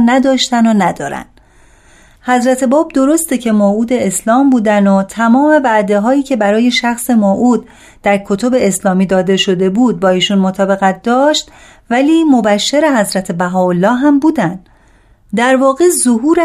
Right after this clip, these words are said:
حضرت باب و حضرت بهاءالله و آیین بابی و آیین بهایی مثل شیر و شکر با هم درآمیختن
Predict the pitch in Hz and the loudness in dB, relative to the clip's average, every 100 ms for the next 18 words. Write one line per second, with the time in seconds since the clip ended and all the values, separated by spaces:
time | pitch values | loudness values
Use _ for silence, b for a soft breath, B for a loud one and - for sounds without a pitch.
0 | 269 202 185 175 190 170 220 262 208 185 | 0 -2 -2 -4 -4 -2 0 2 2 -2
1 | 185 170 175 175 170 175 175 175 170 175 | -4 -2 -4 -4 -4 -2 -2 -2 -2 -2
2 | 175 190 220 247 - B B B B - | 0 0 2 0 -2 B B B B -4
3 | 208 214 226 294 311 220 196 185 247 208 | 0 2 2 2 2 2 0 2 2 2
4 | 175 185 269 254 180 170 175 - 233 277 | 0 2 2 2 0 -2 -4 -2 0 0
5 | 277 - 233 254 330 - 311 285 - - | -2 -2 2 2 2 -2 -2 -2 -2 0
6 | 311 330 311 - 226 226 262 208 190 202 | 2 2 0 0 -2 0 0 0 0 0
7 | 233 190 170 151 160 151 - 170 | 2 2 0 -2 -6 -6 -6 -6